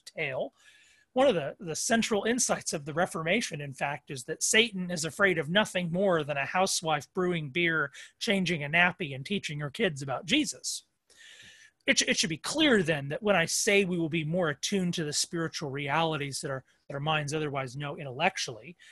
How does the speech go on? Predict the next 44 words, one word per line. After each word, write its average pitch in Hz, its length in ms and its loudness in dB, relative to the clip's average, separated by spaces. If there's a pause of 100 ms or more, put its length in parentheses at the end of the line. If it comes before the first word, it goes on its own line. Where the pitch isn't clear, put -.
(220)
to 220 100 -4
the 202 80 4
extent 208 400 -2
that 160 100 -4
we 160 160 -12
orient 185 540 2
our 147 80 -6
whole 156 240 -4
selves 160 480 -2
toward 156 600 0
God 131 360 -6
in 262 180 0
our 214 160 4
labor, 131 460 -10 (600)
I 294 60 4
don't 277 240 4
mean 277 180 0
to 240 100 0
suggest 175 580 0
that 160 100 -6
if 151 160 -6
we 156 80 -4
can't - 340 -6
open 175 280 -2
up 165 160 -4
an 165 80 -4
artisanal 151 760 -4
wood 143 240 -4
shop 143 500 0
or 151 140 -4
that 151 140 -6
if 147 120 -12
we 135 160 -10
live 170 200 -4
in 156 80 -4
a 135 60 -8
trailer 170 520 0
park 156 380 0
and 135 100 -6
eat 165 140 2
at 165 80 -6
McDonald's, 139 920 -2 (380)
that 220 160 -2
we 175 280 0